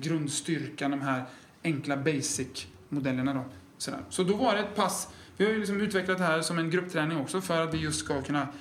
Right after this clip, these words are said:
stimulera botten i pyramiden så att om någon sen väljer att, ja, men jag vill kunna springa långt eller jag vill kunna, eh, lyfta avancerat och tungt och så vidare, så ska man ha ett enkelt sätt att komma åt för att bredda pyramiden.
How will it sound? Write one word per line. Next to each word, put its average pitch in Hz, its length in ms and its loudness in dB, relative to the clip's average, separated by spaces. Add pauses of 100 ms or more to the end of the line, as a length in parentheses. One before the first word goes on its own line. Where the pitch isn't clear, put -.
(140)
stimulera 175 640 4
botten 185 720 0
i 165 140 -2
pyramiden 156 640 0
så 175 100 -2
att 160 140 -2
om 170 100 0
någon 170 200 2
sen 165 200 2
väljer 151 260 0
att, 165 60 -4
ja, 170 80 0
men 165 100 2
jag 160 80 0
vill 156 100 -2
kunna 165 120 -2
springa 175 640 0
långt 135 420 -2
eller 143 140 0
jag 151 80 2
vill 151 120 -2
kunna, 151 200 0 (520)
eh, 139 500 0
lyfta 180 480 2
avancerat 160 580 2
och 160 120 -4
tungt 139 360 -2
och - 60 -10
så - 100 -4
vidare, 135 280 0
så 160 100 -4
ska 165 180 0
man 165 140 2
ha 156 400 0 (1000)
ett 196 220 -2
enkelt 220 460 2
sätt 165 180 0
att 170 100 -4
komma 185 200 2
åt 202 340 0
för - 200 -4
att 165 100 0
bredda 165 400 2
pyramiden. 170 640 0